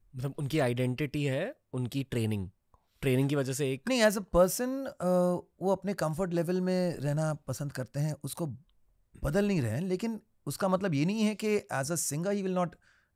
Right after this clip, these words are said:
Speaker 2: re-, stretch his, as a singer he's, you know, superbly versatile, but as a person he doesn't want to be anyone else but the person he is। तो वो उस cocoon में रहते हैं।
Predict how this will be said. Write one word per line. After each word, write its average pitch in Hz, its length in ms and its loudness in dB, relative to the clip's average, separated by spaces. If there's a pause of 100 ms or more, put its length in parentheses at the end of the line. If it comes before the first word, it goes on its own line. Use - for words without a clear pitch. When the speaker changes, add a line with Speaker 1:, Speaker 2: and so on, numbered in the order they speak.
(120)
Speaker 2:
re-, - 260 -10
stretch 160 300 -2
his, 127 200 -2 (180)
as 117 80 -4
a 127 120 -4
singer 170 200 2
he's, 170 180 2 (120)
you 135 80 -2
know, 127 380 -4
superbly 143 340 -4
versatile, 165 460 -2 (400)
but 180 140 4
as 185 60 2
a 180 140 -4
person 247 320 0 (760)
he 196 100 -4
doesn't 208 320 0
want 180 160 0
to 185 80 -2
be 165 220 0
anyone 165 220 2
else 143 220 0
but 135 200 0
the 135 100 -4
person 131 300 0
he 104 160 0
is। - 200 -10 (420)
तो 180 60 -6
वो 202 360 -2
उस 196 220 -6
cocoon 180 280 -4
में 185 140 2
रहते 117 240 0
हैं। - 120 -12